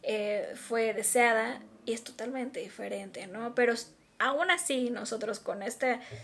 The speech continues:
con un nivel de madurez un poco <laughs> mejor,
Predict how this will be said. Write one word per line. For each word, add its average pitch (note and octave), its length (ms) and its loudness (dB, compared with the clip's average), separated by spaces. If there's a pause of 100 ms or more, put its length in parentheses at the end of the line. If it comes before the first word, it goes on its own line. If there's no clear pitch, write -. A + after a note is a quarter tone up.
(240)
con B3 220 6
un C#4+ 100 2
nivel C#4+ 320 6
de C4+ 80 10
madurez A#3+ 480 2
un B3+ 160 -2
poco C4 320 8
<laughs> - 20 4
mejor, B3 640 4